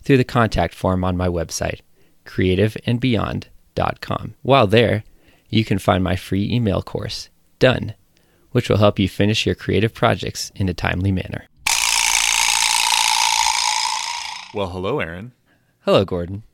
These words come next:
Speaker 2: What are you drinking?
Speaker 1: Just water today, just my big old thermos of water.
Speaker 2: Oh, it's a thermos of water.
Speaker 1: Yeah, it's a Hydro Flask. It's one of the big ones.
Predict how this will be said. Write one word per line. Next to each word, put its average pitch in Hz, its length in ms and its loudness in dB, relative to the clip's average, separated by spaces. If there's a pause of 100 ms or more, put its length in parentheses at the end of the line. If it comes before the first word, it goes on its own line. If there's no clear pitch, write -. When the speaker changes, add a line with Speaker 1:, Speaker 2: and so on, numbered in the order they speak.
(360)
Speaker 2:
What 104 140 -10
are 104 40 -8
you 101 100 -8
drinking? 85 360 -14 (220)
Speaker 1:
Just 110 640 -8
water 85 480 -10
today, 90 420 -10
just - 300 -16
my 90 240 -10 (120)
big 90 200 -8
old 90 340 -8
thermos 92 480 -8
of 92 120 -14
water. 101 420 -12 (360)
Speaker 2:
Oh, 139 80 -6
it's - 120 -8
a 98 40 -12
thermos 151 380 -8
of 87 120 -20
water. - 340 -20 (840)
Speaker 1:
Yeah, 127 320 4
it's - 200 -6
a 101 160 0
Hydro 101 440 -4
Flask. - 560 -14 (360)
It's - 160 -20
one 107 100 -6
of 98 60 -8
the 95 60 -6
big 92 220 -8
ones. 69 420 -14